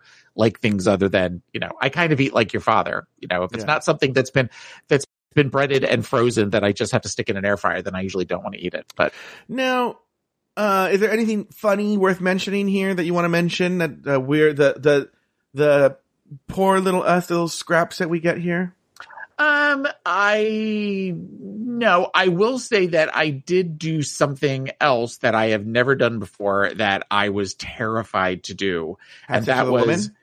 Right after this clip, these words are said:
Speaker 2: Oh.
Speaker 1: Yes, right there at the cooking class. Well, it
Speaker 2: Mm-hmm.
Speaker 1: was, there was, actually, it was a really good ratio of guy to girl.
Speaker 2: Mm-hmm.
Speaker 1: Um, and I did the thing with the saute pan of where I kind of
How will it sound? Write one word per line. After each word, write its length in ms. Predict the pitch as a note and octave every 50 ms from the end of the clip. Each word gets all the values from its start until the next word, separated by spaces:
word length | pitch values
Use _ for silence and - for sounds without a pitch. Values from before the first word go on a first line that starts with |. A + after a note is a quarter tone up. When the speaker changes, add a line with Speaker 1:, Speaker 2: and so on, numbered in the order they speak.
| _ _ _ _ - -
Speaker 2:
Oh. 140 | D2+ - _ _ _ _ _ _ _ _ _ _ _ _ _ _ _ _ _ _ _ _ _ _ _ - - -
Speaker 1:
Yes, 320 | C#3 D#3 C#3+ A2 - -
right 180 | D#3 C#3+ D#3 -
there 100 | E3+ D3+
at 80 | C#3 C3+
the 60 | -
cooking 280 | - F3+ - - F3
class. 360 | C3 - - - - - - -
Well, 180 | F#3 G3 G#3+
it 80 | G#3 G#3+
Speaker 2:
Mm-hmm. 80 | G#3
Speaker 1:
was, 240 | F#3 A3 A#3+ A#3+ A3
there 140 | F3+ G#3+ G3
was, 160 | F#3+ F3+ E3+ - -
actually, 420 | - - B3 - - A4 G#4 -
it 100 | B3+ D4
was 200 | F4 G#4 G4 -
a 40 | B3+
really 360 | A3+ A3 A#3+ A#3+ A3 B3 A3
good 480 | G3 - A3+ G#3+ G#3+ G#3 G3+ F#3 - - -
ratio 400 | D3+ F3 F#3 F3 - - F3+ F#3
of 120 | F3+ F3 -
guy 200 | - D3+ D#3+ D#3
to 60 | C#3+
girl. 320 | C#3+ D#3 C#3 G#2+ - - _ _ _ - -
Speaker 2:
Mm-hmm. 300 | C3 B2+ B2+ C#3 E3 F3+ F3+ - _ _ _ _ _ _ - B2+
Speaker 1:
Um, 440 | D3 D3 C#3 C#3 C3 B2+ A#2+ G#2+ - _ _ _ _ _ _ _ _ _ _ - _ _ _ _ _ _ _ _ -
and 380 | D#3+ E3 E3 D#3 C#3+ C#3 C3 - -
I 120 | C#3 C#3+ C#3+
did 240 | C3 D3 D#3+ D3+
the 80 | E3 D3
thing 260 | - - D3+ C#3+ C3+
with 120 | C#3 C3+ -
the 60 | C#3+
saute 440 | - - D#3+ C3+ C3+ - D#3+ C#3 C#3+
pan 320 | C#3 D3 D#3 D3+ D3 D3+
of 100 | C#3 G#2
where 160 | B2 C3 B2 A#2+
I 100 | A#2 A2+
kind 240 | - C3 B2+ A#2+ A#2+
of 180 | A2+ G#2 G#2